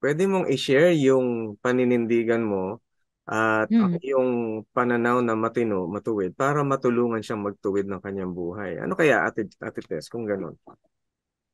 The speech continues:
Speaker 2: Pwede, pwe-, magandang bagay yun kung makikita niya na nadadala mo ng tama yung
Speaker 1: Yan.
Speaker 2: pinagdadaanan.
Speaker 1: Ayun.
Speaker 2: Oo. Pero importante yun na, kumbaga, namomodel mo yung tamang pagdadala ng problema.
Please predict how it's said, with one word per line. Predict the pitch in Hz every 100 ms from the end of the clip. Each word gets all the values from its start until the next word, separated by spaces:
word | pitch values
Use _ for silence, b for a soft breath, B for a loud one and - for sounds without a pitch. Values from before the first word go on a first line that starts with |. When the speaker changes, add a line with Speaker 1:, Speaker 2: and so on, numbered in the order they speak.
| _
Speaker 2:
Pwede, | 302 302 311 226
pwe-, | 277 - -
magandang | 254 269 247 226
bagay | 196 185 196 180
yun | 180
kung | 208
makikita | 196 185 202 208 202 190
niya | 180 170
na | 165 160 156 165
nadadala | 165 180 180 180 180 175 180 180
mo | 175
ng | 170 165 160
tama | - 165 165 147 143 - - -
yung | 185 208 208
Speaker 1:
Yan. |
Speaker 2:
pinagdadaanan. | 202 180 170 160 147 - 139 147 - _ _ _ _ _ -
Speaker 1:
Ayun. | 98 98
Speaker 2:
Oo. | 110 117 104 85 76 _ _
Pero | 226 226 226 214 208 202 190 - _
importante | 208 214 226 226 202 190
yun | 226 196
na, | 185 180 175 165
kumbaga, | 214 196 190
namomodel | 208 214 202 202 180 196
mo | 190
yung | 196 180 170
tamang | - 180 220 196 180 -
pagdadala | 170 160 160 151 156 170 170 170 190
ng | 196 190 175 165
problema. | 165 151 156 143 165 156